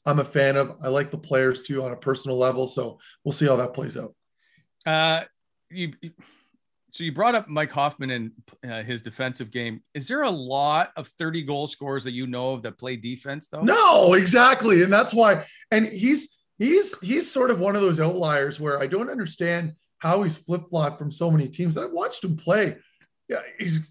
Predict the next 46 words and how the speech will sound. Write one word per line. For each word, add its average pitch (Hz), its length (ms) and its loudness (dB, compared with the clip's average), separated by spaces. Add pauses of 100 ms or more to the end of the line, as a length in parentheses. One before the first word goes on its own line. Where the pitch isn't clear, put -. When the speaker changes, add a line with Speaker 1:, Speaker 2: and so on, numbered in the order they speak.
Speaker 1:
he's 190 240 -2
not 214 280 0
that 185 260 0
bad 151 220 2
Speaker 2:
Oh, - 20 -16
Speaker 1:
defensively. 165 460 0
Speaker 2:
coaches 214 420 0
have 160 220 -4
always 185 340 4
disliked 143 520 -4
him 110 160 -6
though. 92 220 -10 (440)
Speaker 1:
I 170 140 4
know. 165 220 6
And, 185 260 0
and, 208 280 0
and 202 120 0
it's, - 380 -4
sometimes 202 480 -2
it 190 80 -4
can 175 120 -4
be 165 120 0
a 160 40 0
bit 156 140 -4
of 156 120 -4
a 147 40 -4
body 135 320 -2
language 151 520 -6
thing. 165 300 -4 (280)
Speaker 2:
Mm-hmm. 147 340 -6
Speaker 1:
Um, 131 640 -2
you 175 100 0
know, 151 180 2
and, 156 120 2
and, 156 360 -4
and 165 140 -2
of 160 120 -8
course 160 500 -2
he's 170 180 -2
hungry 196 280 -2
to 175 60 0
shoot 175 220 -4
the 180 60 -10
puck 160 340 -2 (200)
and 160 120 4
I, 151 280 2